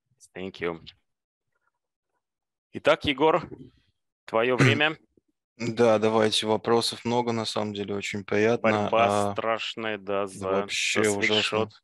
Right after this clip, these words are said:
Speaker 2: ужасно. Но он такой крутой, как бы тут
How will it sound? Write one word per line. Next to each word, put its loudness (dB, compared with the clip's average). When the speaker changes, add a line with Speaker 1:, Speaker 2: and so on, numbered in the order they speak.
Speaker 2:
ужасно. -2
Но 4
он 0
такой -2
крутой, 0
как -6
бы -10
тут -14